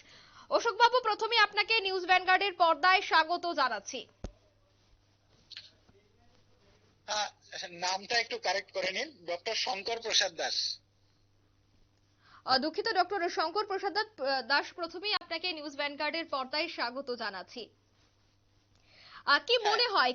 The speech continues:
Speaker 1: কৃষিতে কি, আহ, কৃষিতে যে আরো পুঁজি, আহ, বাড়াতে চাইছে কেন্দ্র সরকার, তাতে কি কৃষকরা লাভবান হবেন?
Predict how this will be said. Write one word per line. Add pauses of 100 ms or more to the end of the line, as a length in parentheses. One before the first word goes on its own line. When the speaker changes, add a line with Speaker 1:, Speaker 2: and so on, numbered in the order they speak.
(160)
Speaker 1:
কৃষিতে
কি,
আহ,
কৃষিতে
যে
আরো
পুঁজি,
আহ,
বাড়াতে
চাইছে
কেন্দ্র
সরকার,
তাতে
কি
কৃষকরা
লাভবান
হবেন?